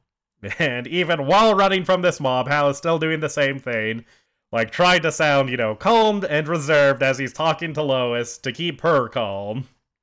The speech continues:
Well, uh, uh, they, they, like, run through the parking lot, and they manage to make it to the car, and they, like, throw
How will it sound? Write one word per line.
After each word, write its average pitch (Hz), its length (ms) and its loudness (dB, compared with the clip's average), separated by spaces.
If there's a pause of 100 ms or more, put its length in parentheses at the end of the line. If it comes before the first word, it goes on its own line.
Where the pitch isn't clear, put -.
(280)
Well, 131 340 -2 (380)
uh, 110 60 -8
uh, 113 320 -4 (180)
they, 135 160 2
they, 131 160 0
like, 127 220 0
run 160 360 2
through 165 220 -2
the 165 80 2
parking 120 440 -2
lot, 117 300 -2
and 107 380 -4
they 107 220 -4
manage 147 460 -2
to 117 340 -8
make 196 360 0
it 226 120 0
to - 80 -14
the 190 120 -2
car, 143 600 0 (480)
and 110 180 -4
they, 110 200 -2
like, 104 280 -6
throw 151 760 -2